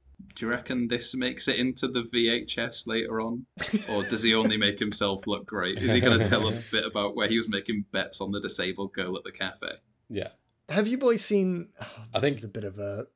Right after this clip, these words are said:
Speaker 3: step away here, but have you seen Spring, Palm Springs?
Speaker 2: Oh,
Speaker 1: Palm
Speaker 2: Palm
Speaker 1: Springs.
Speaker 2: Palm Springs.
Speaker 3: Have you boys seen it?
Speaker 1: Yes.
Speaker 2: Yeah, it was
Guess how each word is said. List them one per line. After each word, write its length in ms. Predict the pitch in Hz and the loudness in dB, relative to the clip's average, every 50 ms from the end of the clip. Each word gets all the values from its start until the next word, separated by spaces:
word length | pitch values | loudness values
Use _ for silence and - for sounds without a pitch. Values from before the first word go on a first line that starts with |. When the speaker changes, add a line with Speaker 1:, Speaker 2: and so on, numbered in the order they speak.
| _ _ - | _ _ -16
Speaker 3:
step 240 | - - 131 113 - | -6 -4 -2 -2 -2
away 280 | 110 107 113 113 113 | -2 -2 0 0 2
here, 220 | 110 113 113 107 104 | 2 2 0 0 -2
but 120 | 113 139 | -4 -4
have 80 | 151 175 | -2 0
you 100 | 226 220 | 0 0
seen 240 | - 220 208 196 | 0 0 0 0
Spring, 720 | 180 - - - - - 151 160 160 160 156 156 156 156 180 - _ _ _ _ _ _ _ _ _ _ - | 0 -2 -2 -4 -2 0 0 0 0 0 -4 -6 -8 -10 -12 -16 _ _ _ _ _ _ _ _ _ _ -2
Palm 280 | - - 180 190 185 175 | 0 6 8 8 8 8
Springs? 760 | - - - 160 156 147 131 113 107 101 101 104 - - - | 6 6 8 8 8 8 8 4 -2 -6 -6 -4 -2 -2 0
Speaker 2:
Oh, 240 | - 120 139 139 123 | 2 4 4 4 4
Speaker 1:
Palm 340 | - - - 117 117 123 123 | 4 2 4 6 8 8 8
Speaker 2:
Palm 20 | |
Speaker 1:
Springs. 480 | 120 117 110 117 127 120 110 98 90 - | 6 6 6 6 6 6 4 2 -2 0
Speaker 2:
Palm 160 | 120 120 110 | 2 2 2
Springs. 580 | 104 - - 104 98 90 82 80 80 - - - | 0 0 0 2 2 2 0 -4 -6 -6 -6 -4
Speaker 3:
Have 80 | - | -2
you 80 | 147 147 | -2 2
boys 200 | 143 151 143 143 | 2 2 2 4
seen 200 | - 185 156 117 | 2 0 0 0
it? 160 | 98 95 - - _ _ _ | -2 -4 -10 -14 _ _ _
Speaker 1:
Yes. 440 | 98 98 - - - - - - - _ _ _ _ _ _ | -8 -6 -4 -4 -4 -4 -4 -6 -10 _ _ _ _ _ _
Speaker 2:
Yeah, 500 | - 92 98 110 113 110 107 104 101 98 95 95 - _ _ _ | -8 -4 0 2 2 2 2 2 0 -2 -4 -8 -12 _ _ _
it 100 | - 113 107 | -12 -8 -4
was 460 | 117 113 101 95 95 - - - - | -4 -2 -2 -2 -2 -2 -2 -4 -6